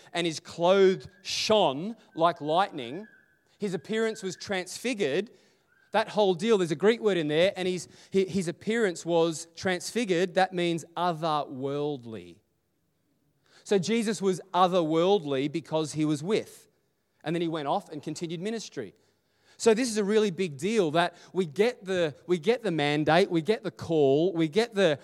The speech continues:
the championing of this message. But the reality is it's impossible if we're not changed after being with.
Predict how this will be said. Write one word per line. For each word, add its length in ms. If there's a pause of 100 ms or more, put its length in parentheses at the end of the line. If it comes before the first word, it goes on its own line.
(160)
the 80
championing 1200
of 240
this 220
message. 680 (680)
But 100
the 100
reality 580
is 120
it's 140
impossible 1040 (420)
if 180
we're 160
not 220
changed 640
after 340
being 360
with. 300